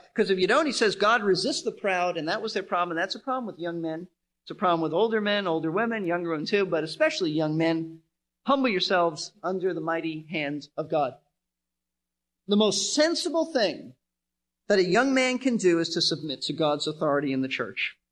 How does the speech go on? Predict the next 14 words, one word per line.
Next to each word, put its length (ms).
This 160
is 100
God's 300
chain 480
of 240
command. 460
This 180
will 220
help 280
you 280
not 380
to 100
have 400
youthful 800